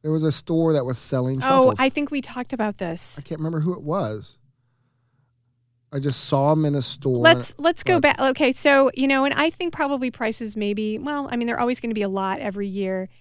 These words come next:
Speaker 2: They're both expensive, but white could potentially be twice as expensive as
Speaker 1: As a
Speaker 2: black.
Speaker 1: black? Wow.
Speaker 2: Yeah.
Speaker 1: Interesting. I was curious about that. I never, you know, all the times I really had truffle is just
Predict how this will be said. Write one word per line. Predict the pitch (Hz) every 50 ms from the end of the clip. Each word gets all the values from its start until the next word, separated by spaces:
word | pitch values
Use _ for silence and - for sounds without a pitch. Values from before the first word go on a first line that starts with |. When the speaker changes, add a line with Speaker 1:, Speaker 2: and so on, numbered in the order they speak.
| _ _ _ _ _ _ -
Speaker 2:
They're | 240 220
both | 202 - 262 262 269 294 285 -
expensive, | 277 254 - - - 254 226 226 226 - - - 208 202 190 190 190 190 196 - _ _ _ _ _ _ _ _ -
but | 196 180 202 196 -
white | 220 196 196 202 220 220 220 240 269 262 - - - - - - - - _ _ _ _ _ _ _ _ _ _ _ _
could | - - - - 294 285 269 240 214 190 - - -
potentially | - 240 - - - 226 220 208 - 220 214 214
be | 190 202 196 190
twice | - - - - 208 196 185 190 - -
as | 175 175 -
expensive | - - - - - - - - - -
as | 139
Speaker 1:
As | 131 131
a | 123
Speaker 2:
black. | - -
Speaker 1:
black? | - 127 143 - - - _ -
Wow. | 98 107
Speaker 2:
Yeah. | 120 117 - - - - _ _ _ _ _ _ _ _ _ _ _ _ _ _ _ _ _ -
Speaker 1:
Interesting. | 190 - 135 - - - 92 95 - _ _ _ _ -
I | 208
was | 254 285 240 -
curious | - - 233 247 208 139 110
about | 107 101 101 -
that. | 98 101 104 113
I |
never, | 131 143 143 139 139 123 - - _ _ _ _ _ _ _ -
you | 143
know, | 143
all | 151 170 196
the | 185
times | 170 175 170 160 147
I | 135
really | 127 143 156 151 127
had | 131 117
truffle | - - 127 117 - 120 113 113 110
is | 104 107 107 104 107 -
just | - 110 104 - - - -